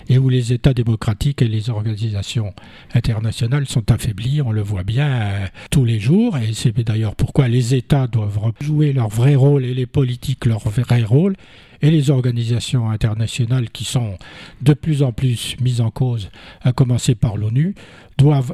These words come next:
euh, retrouver leur rôle pour maintenir la paix dans le monde. Le plus, plus problématique, c'est Elon Musk, hein, qui se contente pas d'être le patron de Tesla. Quand même, il avait <laughs> déclenché l'ire de Zelensky,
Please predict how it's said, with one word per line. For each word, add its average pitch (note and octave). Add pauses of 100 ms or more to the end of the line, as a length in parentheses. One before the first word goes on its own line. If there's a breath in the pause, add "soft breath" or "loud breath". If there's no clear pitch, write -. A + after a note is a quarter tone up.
(140)
euh, B2
retrouver D3
leur C#3
rôle E3+
pour A#2+
maintenir A#2+
la A2+
paix D#3
dans A#2
le G2+
monde. F2 (480 loud breath)
Le B2
plus, C#3+ (460)
plus D#3
problématique, A#2+
c'est G#2+
Elon A2
Musk, D#3
hein, B2 (100)
qui -
se -
contente A2
pas A#2
d'être -
le G#2
patron -
de G2
Tesla. F#3 (460 loud breath)
Quand C#3+
même, E3
il C#3
avait C3
<laughs> -
déclenché C3+ (380 loud breath)
l'ire C#3
de A#2+
Zelensky, A#2